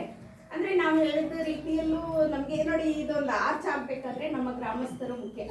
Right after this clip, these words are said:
ಇದು, ಇದಕ್ಕೆಲ್ಲ ಅವಕಾಶ ಮಾಡ್ಕೊಟ್ಟಿರೋದು ನಮ್ಮ ಗ್ರಾಮಸ್ಥರು. ಅವರ ನೆರವಿನಿಂದ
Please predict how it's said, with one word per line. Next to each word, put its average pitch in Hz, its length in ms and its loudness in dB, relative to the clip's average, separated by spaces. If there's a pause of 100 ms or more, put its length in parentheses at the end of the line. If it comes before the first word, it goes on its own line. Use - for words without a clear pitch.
(920)
ಇದು, - 120 -6 (200)
ಇದಕ್ಕೆಲ್ಲ 330 520 4 (120)
ಅವಕಾಶ 302 320 2 (120)
ಮಾಡ್ಕೊಟ್ಟಿರೋದು 269 640 -4
ನಮ್ಮ 247 200 -4
ಗ್ರಾಮಸ್ಥರು. 214 720 -10 (500)
ಅವರ 294 360 2
ನೆರವಿನಿಂದ 294 720 0